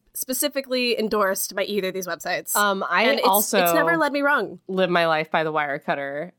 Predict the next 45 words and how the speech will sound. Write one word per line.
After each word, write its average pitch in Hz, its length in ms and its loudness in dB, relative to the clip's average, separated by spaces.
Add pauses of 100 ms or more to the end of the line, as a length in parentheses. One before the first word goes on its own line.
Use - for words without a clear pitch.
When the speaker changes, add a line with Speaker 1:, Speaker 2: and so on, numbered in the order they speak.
Speaker 2:
And 156 120 0
you 170 80 0
guys, 175 460 0 (140)
in 190 100 0
Speaker 1:
Oh, 269 100 4
Speaker 2:
case 220 200 4
Speaker 1:
good. 233 60 4
Speaker 2:
you're 220 100 2
wondering 180 380 0
about, 165 380 0
like, 165 220 -2
the 180 60 -10
great 165 340 -4
steam 165 380 -4
mop, 165 440 0 (160)
uh, 156 560 0 (300)
fight 175 340 4
of 175 240 2
Speaker 1:
<laughs> - 40 -2
Speaker 2:
two 180 140 0
thousand 165 460 0
eighteen, 170 640 -2 (360)
The 202 120 -2
Wirecutter 220 580 2
favors 156 400 -4
my 151 340 2
steam 160 380 -4
mop, 143 380 -4
the 165 80 -4
Shark 127 280 -6
steam - 280 -12
mop. 131 360 -12 (220)
Um, 175 420 2 (220)
<laughs> 262 240 2 (480)
but 190 320 0
yeah, 156 160 2
I 156 140 2
live 165 160 0
my 160 100 0
life 151 220 -4
by 143 100 -2
The 139 80 -4
Wirecutter 147 500 -4
as 143 140 -8
well. 151 240 -6